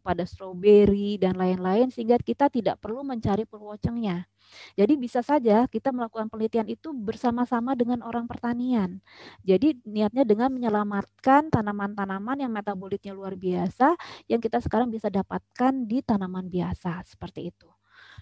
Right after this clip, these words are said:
Nah, tanaman-tanaman ini merupakan pilihan kedua setelah kita memproduksi gen kita di dalam, eee, mikroba. Kenapa?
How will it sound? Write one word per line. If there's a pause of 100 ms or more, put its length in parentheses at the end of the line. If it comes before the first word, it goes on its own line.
Nah, (400)
tanaman-tanaman
ini
merupakan (160)
pilihan
kedua
setelah
kita
memproduksi
gen
kita
di
dalam, (500)
eee,
mikroba.
Kenapa?